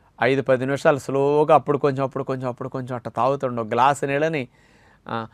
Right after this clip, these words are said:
ఒక అరగంటలో అప్పుడు కొంచెం, అప్పుడు కొంచెం తాగండి. ఇట్లా నీళ్ళు తాగితే హాయిగా ఉంటుందన్నమాట మీకు. ఆ దగ్గినప్పుడు వచ్చే నొప్పి, ఈ కండరాల వేడికి రిలాక్స్ అవుతాయి, ఈ గొంతు భాగాలన్నీ ఎంత వేడికి రిలాక్స్ అవుతాయో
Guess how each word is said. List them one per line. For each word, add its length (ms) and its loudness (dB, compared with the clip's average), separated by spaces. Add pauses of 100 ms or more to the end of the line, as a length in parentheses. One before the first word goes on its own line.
(180)
ఒక 120 -2
అరగంటలో 460 4
అప్పుడు 200 0
కొంచెం, 280 -2
అప్పుడు 180 -6
కొంచెం 220 -8
తాగండి. 460 -10 (300)
ఇట్లా 340 0
నీళ్ళు 280 0
తాగితే 360 0
హాయిగా 880 2
ఉంటుందన్నమాట 680 -8
మీకు. 280 -20 (800)
ఆ 100 0
దగ్గినప్పుడు 680 0
వచ్చే 200 -2
నొప్పి, 680 -4 (280)
ఈ 80 -2
కండరాల 640 2
వేడికి 380 0
రిలాక్స్ 480 -2
అవుతాయి, 340 -6 (840)
ఈ 140 -6
గొంతు 340 -2
భాగాలన్నీ 640 4
ఎంత 380 -2
వేడికి 420 4
రిలాక్స్ 340 0
అవుతాయో 360 -6